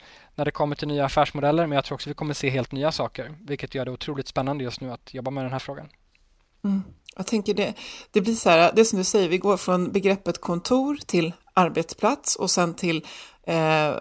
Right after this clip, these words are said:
Speaker 2: ja, ja, just att, ja, men det öppnar så mycket möjligheter, det här tredje stället som du inte sa så mycket om. Men jag tänker att, ja, men du och jag skulle kunna ses på ett, <clears throat> en kreativ miljö, på ett museum och sitta och brainstorma i ett café. Alltså, eh, det blir ju
Speaker 1: Mm.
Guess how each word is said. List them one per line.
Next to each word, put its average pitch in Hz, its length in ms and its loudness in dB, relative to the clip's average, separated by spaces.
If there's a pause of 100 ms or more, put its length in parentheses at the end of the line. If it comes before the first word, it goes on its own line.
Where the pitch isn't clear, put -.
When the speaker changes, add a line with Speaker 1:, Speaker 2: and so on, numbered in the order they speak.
(120)
Speaker 2:
ja, 175 220 6
ja, 185 160 10
just 185 180 2
att, 175 100 0
ja, 180 60 0
men 202 140 2
det 196 80 2
öppnar 190 240 0
så 185 120 -2
mycket 175 200 -4
möjligheter, 185 500 2
det 170 60 2
här 165 60 4
tredje 196 480 2
stället 156 380 2
som 160 320 -2
du 180 80 0
inte 165 480 4 (260)
sa 208 220 2
så 196 100 0
mycket 180 200 0
om. 180 160 8
Men 190 80 4
jag 180 100 2
tänker 180 260 2
att, 180 80 0
ja, 190 60 0
men 196 140 2
du 208 140 2
och 226 80 10
jag 170 140 6
skulle 170 220 -2
kunna 170 180 -4
ses 160 340 0
på - 160 0
ett, - 240 -4 (340)
<clears throat> - 60 6 (240)
en 196 140 2
kreativ 185 460 2
miljö, 180 280 2
på 196 120 -4
ett 180 80 -10
museum 190 520 6
och 269 60 4
sitta 214 320 4
och 180 60 4
brainstorma 165 540 2
i 165 40 0
ett - 80 -10
café. 175 360 6 (380)
Alltså, 202 360 4
eh, - 760 -10
det 226 120 4
blir 233 140 2
ju 285 120 6
Speaker 1:
Mm. 226 40 4